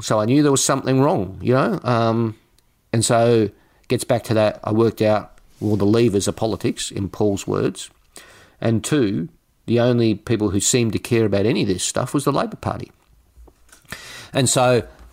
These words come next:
um, I got interested in, in the Labor Party, and <laughs> if I, <laughs> a, a very nerdy, uh, confession. So in year six, I won a prize, you know, the sort of s-, school citizenship prize, you know, the,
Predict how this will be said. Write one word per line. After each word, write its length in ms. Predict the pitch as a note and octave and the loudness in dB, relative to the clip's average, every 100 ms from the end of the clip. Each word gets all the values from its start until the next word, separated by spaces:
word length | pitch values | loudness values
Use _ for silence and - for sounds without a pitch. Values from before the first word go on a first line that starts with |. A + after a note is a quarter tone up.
| - | -4
um, 360 | C3 B2 A#2+ - - | 0 2 0 -2 2
I 420 | C3 B2+ B2 - G#2 B2+ | 4 4 4 0 -4 0
got 280 | C3 - - - | 0 0 -10 -2
interested 560 | D3 B2+ B2+ - A#2 | 0 2 2 2 2
in, 220 | A2 A2 - | 4 2 0
in 140 | A2 | 0
the 80 | G#2 | 4
Labor 260 | G2 G#2 A2 | 4 2 -2
Party, 360 | A2 G2 G2+ | -2 0 2
and 100 | G2+ | 2
<laughs> 80 | G2+ G#2+ - - - - | 0 -2 -2 -6 -14 -12
if 160 | - - | -8 -2
I, 120 | A#2 - - - - - - - | -2 -4 -16 -18 -6 -4 -6 -6
<laughs> 140 | - D#3+ - - - - - | -4 -4 -8 -18 -18 -18 -6
a, 180 | G#2+ G2 - - | -4 -4 -10 -8
a 140 | - G2+ | -4 -2
very 340 | G2 A#2 G#2+ | 2 2 2
nerdy, 540 | G2 G2+ G2+ G2+ F#2+ - | 2 2 2 0 -2 -8
uh, 200 | F#2+ F#2+ F#2+ | -4 -4 -4
confession. 640 | G#2+ F#2+ A2+ G#2+ G#2 F#2+ | -6 -4 -4 -4 -4 -6
So 360 | - A2 A2 G2 - - - - _ - | 0 2 2 0 -10 -20 -20 -20 _ -6
in 220 | - A#2 | -2 2
year 160 | A#2 A#2+ | 4 4
six, 320 | - F#3 - | 2 0 2
I 80 | A#2 | 2
won 160 | A2 G#2 | 2 0
a 40 | |
prize, 680 | - A#2+ A2+ G2 F#2+ - - _ _ | 0 0 2 2 0 -4 -8 _ _
you 140 | G#2+ G#2 | -2 0
know, 140 | F#2+ | 2
the 140 | F#2+ | 0
sort 400 | F2+ - - G#2 | -2 -4 -2 -2
of 40 | F2+ | 0
s-, 200 | - - - | -2 -4 -2
school 360 | - A#2+ G#2 | 0 2 2
citizenship 640 | G2 A2+ G#2+ F#2+ F#2 F#2+ - | 2 0 0 -2 -2 -4 -2
prize, 460 | G2+ F#2 F2+ F2 | -2 0 -2 -2
you 60 | F#2+ | -2
know, 280 | G2 G2+ G2 | 0 0 0
the, 240 | F#2 | -2